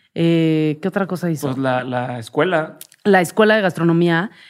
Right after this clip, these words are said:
Speaker 1: él lo vio como una necesidad de que, a ver, es que tengo un negocio de banquetes, necesito gente que sepa cocinar y que lo haga bien,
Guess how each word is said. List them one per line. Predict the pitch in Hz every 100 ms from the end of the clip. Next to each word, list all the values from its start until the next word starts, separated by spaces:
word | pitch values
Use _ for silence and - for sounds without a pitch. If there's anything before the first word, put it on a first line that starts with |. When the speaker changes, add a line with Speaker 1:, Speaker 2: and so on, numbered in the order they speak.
| -
Speaker 1:
él | 180 196
lo | 208
vio | 196 196
como | 196
una | 190 196
necesidad | 190 165 165 - 170 170 170 185 254 - _ _
de | 160 165
que, | 175 170
a | 156
ver, | 190 185
es | 165 156
que | 214 208 185 156 - -
tengo | 208
un |
negocio | 208 185 202
de |
banquetes, | 165 151 214 208 233 247 320
necesito | 175 170 202 220
gente | 196 185 196 175
que | - 156 151 151 143
sepa | 139 180 190
cocinar | 170 147 160 185 208
y | 214
que | - 156 151 - - - _
lo | 170 180
haga | 180
bien, | 175 196 226 277